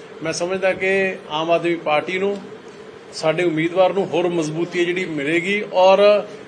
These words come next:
ਵੱਡੇ ਮਾਰਜਨ ਦੇ ਉੱਪਰ ਆਮ ਆਦਮੀ ਪਾਰਟੀ ਔਰ ਹਰਮੀਤ ਸਿੰਘ ਸੰਧੂ ਜੀ ਇਲੈਕਸ਼ਨ ਅਸੀਂ ਜਿੱਤਣ ਜਾ ਰਹੇ ਹਾਂ। ਸੋ ਇੱਕ ਵਾਰ ਫੇਰ ਤੋਂ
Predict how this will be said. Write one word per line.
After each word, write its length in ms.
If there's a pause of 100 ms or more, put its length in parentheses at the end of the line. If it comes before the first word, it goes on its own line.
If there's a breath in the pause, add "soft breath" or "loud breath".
(120)
ਵੱਡੇ 300
ਮਾਰਜਨ 420
ਦੇ 60
ਉੱਪਰ 380 (440)
ਆਮ 180
ਆਦਮੀ 200
ਪਾਰਟੀ 380
ਔਰ 120
ਹਰਮੀਤ 260
ਸਿੰਘ 120
ਸੰਧੂ 260
ਜੀ 120
ਇਲੈਕਸ਼ਨ 500 (300)
ਅਸੀਂ 180
ਜਿੱਤਣ 280
ਜਾ 160
ਰਹੇ 160
ਹਾਂ। 120 (420 loud breath)
ਸੋ 180
ਇੱਕ 120
ਵਾਰ 140
ਫੇਰ 280
ਤੋਂ 180